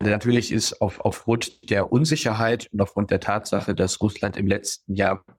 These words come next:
Energielieferungen auch als, als geopolitisches Instrument eingesetzt hat, die, die Abhängigkeit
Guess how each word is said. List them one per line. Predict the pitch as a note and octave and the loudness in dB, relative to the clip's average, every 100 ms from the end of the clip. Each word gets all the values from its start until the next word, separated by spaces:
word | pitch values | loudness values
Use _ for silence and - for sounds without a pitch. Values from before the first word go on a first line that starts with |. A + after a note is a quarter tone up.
| - | -4
Energielieferungen | G2+ G2 G2+ G#2 A2 A2 - G2 G2+ G2+ G2+ | 0 0 2 4 4 4 4 2 4 2 0
auch | G2 G2 - | 0 0 0
als, | F2+ F#2 - | 0 0 -2
als | F#2 - | -6 -8
geopolitisches | - G#2 B2 - G#2+ G#2+ G#2 F#2 - | 0 2 2 0 0 0 0 -2 -2
Instrument | G#2 - - F#2+ G#2 G#2 | -4 -6 -2 2 2 2
eingesetzt | - G2+ G2+ F#2+ G2 - - | 2 0 0 -2 -2 -4 -4
hat, | F#2+ - - - _ _ | -4 -4 -18 -20 _ _
die, | G2 G2 | -10 -10
die | F#2+ F#2+ | -4 0
Abhängigkeit | G2+ - G#2+ G2+ - G#2 G2+ G2+ - | 0 0 -2 -2 -6 -2 -2 -2 -6